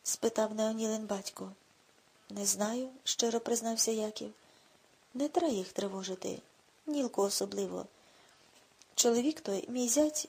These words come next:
хазяйновитий, але суворий. Довго Ганку й признавати не вельми хотів, бо ж дитя незаконне.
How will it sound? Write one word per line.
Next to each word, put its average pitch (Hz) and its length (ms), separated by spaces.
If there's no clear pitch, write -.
хазяйновитий, 262 880
але 226 220
суворий. 190 580
Довго 240 600
Ганку 240 720
й - 180
признавати 247 680
не 208 120
вельми 202 300
хотів, 220 420
бо 233 160
ж 220 100
дитя 233 280
незаконне. 226 720